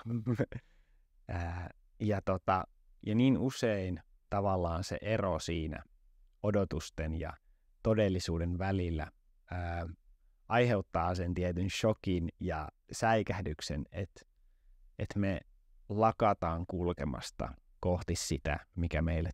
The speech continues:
tuntuu tärkeältä, mikä meille tuntuu kutsuvalta.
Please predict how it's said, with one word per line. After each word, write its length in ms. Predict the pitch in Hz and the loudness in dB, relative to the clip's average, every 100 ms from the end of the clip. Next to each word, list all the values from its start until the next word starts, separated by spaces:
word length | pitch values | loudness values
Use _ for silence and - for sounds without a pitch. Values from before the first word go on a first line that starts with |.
| - | -2
tuntuu 600 | 85 87 80 85 85 - - - - - - - - - - _ - - - | 2 2 2 0 -2 -4 -14 -20 -20 -20 -20 -20 -20 -20 -20 _ -20 -12 0
tärkeältä, 720 | 87 87 85 78 76 78 80 - _ - | 2 2 0 -2 -2 -2 -4 -6 _ -4
mikä 200 | 104 104 | 2 4
meille 240 | 98 90 - | 4 2 0
tuntuu 380 | 95 95 92 90 | 0 0 0 -2
kutsuvalta. 840 | - 82 - - 69 65 - - | 0 -2 -2 -4 -2 -2 -4 -8